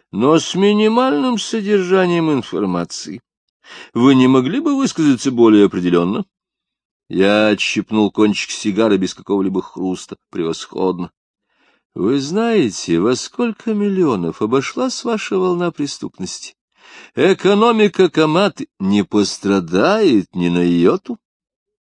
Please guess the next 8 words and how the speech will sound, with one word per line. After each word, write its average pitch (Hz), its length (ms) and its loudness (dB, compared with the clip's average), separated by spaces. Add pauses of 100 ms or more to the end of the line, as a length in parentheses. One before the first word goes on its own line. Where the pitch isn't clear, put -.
(160)
сказал 87 600 -4
я. 87 180 -2 (920)
Правительство 233 800 2
возместит 226 800 0
потери, 98 560 2
понесённые 101 760 0
пострадавшими 104 840 0
учреждениями, 101 880 -2